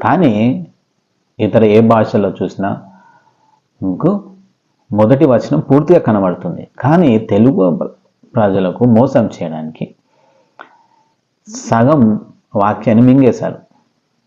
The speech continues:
రోమాపత్రిక ఎనిమిదవ అధ్యాయం మొదటి వచనంలో, "క్రీస్తు యేసునందున వారికి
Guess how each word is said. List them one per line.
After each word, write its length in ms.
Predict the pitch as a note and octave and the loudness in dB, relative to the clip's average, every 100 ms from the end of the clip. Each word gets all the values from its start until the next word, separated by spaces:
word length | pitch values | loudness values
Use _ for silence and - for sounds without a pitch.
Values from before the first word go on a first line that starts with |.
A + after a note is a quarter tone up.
| _ _ _ _ - | _ _ _ _ -8
రోమాపత్రిక 760 | F#2+ A2+ C#3+ C#3+ A#2+ F#2 G2+ F#2+ A#2 - | 0 2 4 2 0 -2 -2 -2 -2 0
ఎనిమిదవ 400 | G#2+ A2 G#2+ G2 - | 2 2 2 -2 -4
అధ్యాయం 400 | F2+ - G2 A#2 | -10 -8 -4 -2
మొదటి 300 | G2+ A2 C#3 | 0 2 2
వచనంలో, 680 | A#2+ G2+ - - E2 F2 A3 - _ _ - _ _ _ _ _ _ _ - D4+ | 2 0 -6 -18 -10 -8 -8 -14 _ _ -20 _ _ _ _ _ _ _ -10 0
"క్రీస్తు 640 | A2+ F3+ - - F3+ - | 2 2 0 0 0 0
యేసునందున 760 | A2+ B2 - C3 G#2+ G#2 G#2 G2+ | 0 0 0 2 2 2 0 0
వారికి 760 | F#2+ F#2 F#2 F2+ E3 G3 - | 0 -2 -4 -4 -2 -2 -4